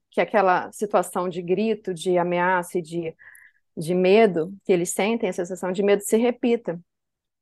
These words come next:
E também quando a gente age dessa forma por ameaças, isso, é, meio que tem um tempo limitado, porque quando são crianças a gente consegue até gerar alguma,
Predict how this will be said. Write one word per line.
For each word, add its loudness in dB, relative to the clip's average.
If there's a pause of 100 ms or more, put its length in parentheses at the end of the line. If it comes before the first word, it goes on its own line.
(200)
E 2
também 4
quando 0
a 4
gente -4
age -2
dessa -2
forma -2
por -4
ameaças, -2
isso, 2
é, 0
meio -2
que -10
tem -4
um -4
tempo -2
limitado, 0
porque -4
quando -4
são -4
crianças -2
a 2
gente -4
consegue 0
até 2 (1400)
gerar 6
alguma, 0